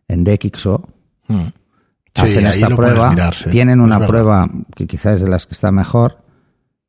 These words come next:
Speaker 1: Tengo mis dudas, pero quizá es de las que está mejor. Y al menos una idea aproximada de cuántos pasos tienes, lo verás ahí.
Speaker 2: Ujú.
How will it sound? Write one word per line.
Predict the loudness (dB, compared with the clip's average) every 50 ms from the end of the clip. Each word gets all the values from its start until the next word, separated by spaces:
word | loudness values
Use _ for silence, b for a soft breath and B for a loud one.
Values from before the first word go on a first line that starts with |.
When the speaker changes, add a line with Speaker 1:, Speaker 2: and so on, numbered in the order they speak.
| _ _ _ -20 -18 -16 -8 -4
Speaker 1:
Tengo | -2 0 2 2
mis | 2 0 0
dudas, | 0 0 2 0 0 -2 -4
pero | -6 -8 -8 -8 -10 -12 _
quizá | -14 -10 -6 -2 -2
es | -2 -2
de | -2
las | -4 -4 -6
que | -6 -8
está | -6 -4 -4 -2
mejor. | -2 -2 0 0 -2 -2 -2 -6 b b b b b b b b b -4
Y | -2 0
al | 0 2 2
menos | 2 4 2 2 2
una | 0 0 2
idea | 2 2 0
aproximada | 0 -2 -4 -4 -2 0 2 2 2 2
de | 2 2
cuántos | 0 -2 -2 -4 -6 -6
pasos | -6 -6 -6 -6 -8
tienes, | -6 -6 -4 -2 -2 -4 -6
lo | -6 -8
verás | -10 -8 -10 -12 -14 -16
ahí. | -20 -20 _ _ -12
Speaker 2:
Ujú. | -12 -10 -12 -14 -20